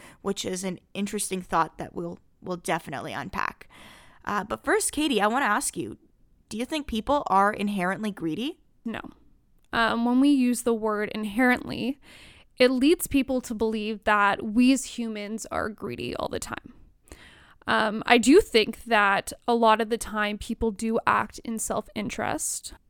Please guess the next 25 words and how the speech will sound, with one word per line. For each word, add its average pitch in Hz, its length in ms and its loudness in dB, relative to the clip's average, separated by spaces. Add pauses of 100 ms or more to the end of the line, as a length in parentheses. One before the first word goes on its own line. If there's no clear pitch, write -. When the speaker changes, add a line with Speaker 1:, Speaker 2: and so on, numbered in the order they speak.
(580)
Speaker 2:
However, 269 520 8
if - 160 -2
we 294 260 4
take 254 260 -2
a 403 40 4
second 226 580 0
and 226 400 -2
look 226 160 -2
at 262 160 -2
some 226 320 -2
of 208 120 -6
the 233 80 2
world's 220 440 -4
most 214 380 -2
well-known 220 1080 2
billionaires, - 600 0
so 233 160 -2
we 240 140 0
have 220 340 4
Warren 254 420 4
Buffett, - 640 2 (480)
Bill 240 320 4 (100)
Gates, - 760 4
Jeff 208 300 2 (140)
Bezos, 302 800 4